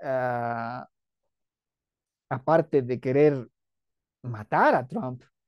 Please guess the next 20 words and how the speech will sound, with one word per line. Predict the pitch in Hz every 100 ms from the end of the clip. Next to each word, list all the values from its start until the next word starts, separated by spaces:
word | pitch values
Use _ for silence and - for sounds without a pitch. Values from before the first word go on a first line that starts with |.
| _ _ _ _ -
eh, | 139 135 135 123 117 -
obviamente, | 208 247 185 165 196 170 139 123 - _ 175
mejor | 165 175
dicho, | 185 156 117 _ - _ _ _ _
sabemos | - 147 175 202 165 196 151 - _
que | 165
buscaba | 151 156 - 185 208 160 196 220 _ _ _ _ _ _ _ -
hacer | 143 - 277
estallar | 330 - 160 165 214
su | 214 151 -
auto | 294 370 311 - 156 349 _ _ _ -
y | 160
hacer | 151 - 294
estallar | 233 135 - 135 170 220
su | 220 - - _
casa. | - 330 - - - _ _ _ _ _ _ _ _ _ _ _ -
En | 165
otras | 220 226 -
palabras, | 160 180 202 185 175 160 _ _ _ _ _ _ _ _ _ _ _ _ _ _ -
destruir | 165 170 143 - 175 196 330 392